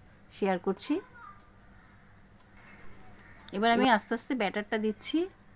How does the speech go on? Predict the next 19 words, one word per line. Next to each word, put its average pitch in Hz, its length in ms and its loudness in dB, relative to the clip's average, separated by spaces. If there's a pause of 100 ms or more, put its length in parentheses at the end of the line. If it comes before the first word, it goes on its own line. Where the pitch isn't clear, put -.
(520)
এই 240 220 6
রেসিপিটা 262 500 2 (320)
খুব 311 160 -4 (140)
তাড়াতাড়ি 220 440 6 (100)
হয় 285 220 8 (140)
এবং 226 160 2 (300)
এটা 262 160 2 (100)
খুব 277 120 0 (140)
হেলদি 233 380 2
একটা 247 220 -4
রেসিপি। 220 380 -2 (520)
এটা 233 220 6 (240)
বাচ্চা 190 320 6 (100)
থেকে 269 160 -2 (140)
বড় 202 160 4 (160)
সবাই 240 260 4 (140)
এই 214 140 6
রেসিপিটা 214 460 0 (540)
করে 233 160 2